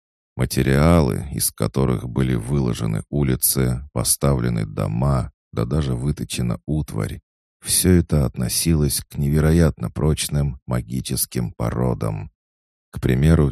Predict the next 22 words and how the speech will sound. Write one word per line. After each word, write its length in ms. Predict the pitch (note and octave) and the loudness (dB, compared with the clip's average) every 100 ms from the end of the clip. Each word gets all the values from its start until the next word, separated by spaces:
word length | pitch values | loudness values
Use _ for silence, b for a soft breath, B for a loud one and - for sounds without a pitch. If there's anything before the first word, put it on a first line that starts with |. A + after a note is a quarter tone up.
| - | -2
те 180 | - G#1+ | -4 -2
палки, 680 | - F2 E2+ - G1+ - - | 2 4 4 2 -4 -6 -6
которые 460 | - B1+ A#1 A1 | -6 -2 -2 -2
во 160 | G#1+ A1+ | -2 -2
время 320 | A#1+ B1 A1 | -2 -2 -4
тренировок 760 | - A#1+ B1 A#1 B1 G#1+ - - | -4 -2 0 2 2 0 -4 -6
втыкал 520 | - A1+ - A#1+ G1+ | -4 -2 0 0 0
в 40 | |
землю 380 | G#1+ C2 A#1 A1 | -2 0 0 -2
Хаджар, 720 | - G1+ G1+ C2 C2+ C2+ - - _ | -4 -6 -4 2 4 4 0 -12 _
были 260 | A#1+ E2+ D#2+ | 0 2 2
вырезаны 800 | A#1 - D#2+ C#2+ C#2 C#2+ D2 C2 | 2 2 4 4 2 2 0 0
из 220 | C#2 B1+ | -2 -4
дерева 540 | - B1 B1 A#1+ A#1+ - - | 0 0 2 0 -2 -6 -6
омаглеж. 920 | A#1 A#1 A1+ A1 A#1+ B1 A1 - - _ _ _ _ _ | -4 -4 -6 -6 -4 -2 -4 -8 -18 _ _ _ _ _
Дерево, 640 | - E2 D#2+ D2 C#2+ C2+ B1+ - | 2 4 6 6 4 2 0 -6
щит 460 | - - D#2+ E2 | -2 0 0 0
из 160 | D2+ - | 0 0
которого 680 | C2 B1+ C#2+ C#2 C2 B1+ | -2 0 2 2 0 -2
был 260 | G#1+ D2 E2 | -4 -2 -2
способен 720 | - - G1+ - E2 C#2+ B1 | -2 -4 -4 0 0 0 -4
выдержать 560 | A1 D2+ C#2 B1 B1+ | -4 -2 -2 -2 -4